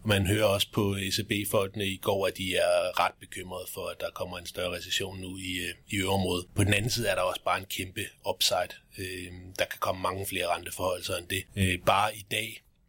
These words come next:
har vi jo fået adskillige, øh, kan man sige, beviser, der peger i den retning, eller indikationer i den retning. Vi fik den her Survey of Professional Forecasters, som er et E C B-survey, hvor de spørger, øh, folk, der laver inflationsforecast. Og der var en klar stigning i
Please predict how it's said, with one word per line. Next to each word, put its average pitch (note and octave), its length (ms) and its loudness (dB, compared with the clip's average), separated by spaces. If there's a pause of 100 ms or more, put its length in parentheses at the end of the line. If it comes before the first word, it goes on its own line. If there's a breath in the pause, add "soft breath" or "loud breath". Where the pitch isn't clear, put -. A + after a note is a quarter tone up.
(120)
har G2+ 160 0
vi F#2+ 60 -4
jo G2 60 -4
fået G2 260 -2
adskillige, G2+ 540 0 (120)
øh, F#2+ 460 -8 (320)
kan G#2+ 100 2
man F#2 100 -4
sige, G2 140 2
beviser, A#2+ 440 6
der G#2 100 2
peger G2+ 260 2
i G2 100 0
den - 180 -4
retning, G2 460 -2
eller F#2+ 140 -6
indikationer G#2 640 0
i G2+ 60 -2
den G2 200 -6
retning. F#2 320 -2
Vi F#2 60 -4
fik - 240 -4
den G2+ 120 0
her G2 200 4
Survey A2 460 2
of F2+ 200 -12
Professional G2 500 -4
Forecasters, - 720 0 (360 loud breath)
som G#2 200 2
er G2+ 40 4
et G2+ 140 -2
E G2+ 60 -2
C - 180 2
B-survey, G#2+ 560 2
hvor F#2+ 160 -6
de F#2 120 -4
spørger, G2 440 2 (100)
øh, F#2+ 320 -6 (340)
folk, - 220 0
der G#2 80 2
laver F2+ 220 0
inflationsforecast. F#2 960 -2
Og G2 100 0
der G2+ 60 6
var G2 100 2
en F#2+ 100 -6
klar A2 260 2
stigning A#2 540 4
i G2 320 -10